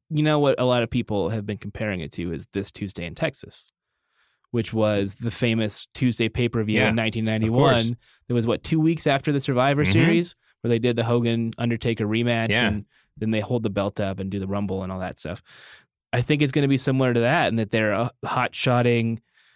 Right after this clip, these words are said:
Speaker 1: this, this whole Roman Lesnar thing to give it some significance similar to Undertaker and Hogan,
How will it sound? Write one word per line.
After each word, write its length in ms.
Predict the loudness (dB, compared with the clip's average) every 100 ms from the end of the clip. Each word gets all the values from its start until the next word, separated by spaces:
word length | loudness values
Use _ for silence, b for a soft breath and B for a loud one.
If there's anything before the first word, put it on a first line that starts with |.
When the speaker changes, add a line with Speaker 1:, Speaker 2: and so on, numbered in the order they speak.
| b _ 0
Speaker 1:
this, 380 | 2 0 -8 -12 _ -14
this 280 | -2 0 0
whole 520 | 0 2 2 2 0
Roman 480 | 0 2 2 2 2
Lesnar 360 | 0 0 0 -2
thing 320 | -2 -2 -4
to 100 | -6
give 280 | -4 0 2
it 240 | 0 -2
some 180 | -6 -6
significance 720 | -4 -2 -2 -2 -4 -4 -4 -6
similar 360 | -4 -2 -2
to 80 | -2
Undertaker 540 | -4 -6 -6 -6 -6 -6
and 100 | -6
Hogan, 480 | -6 -4 -6 -8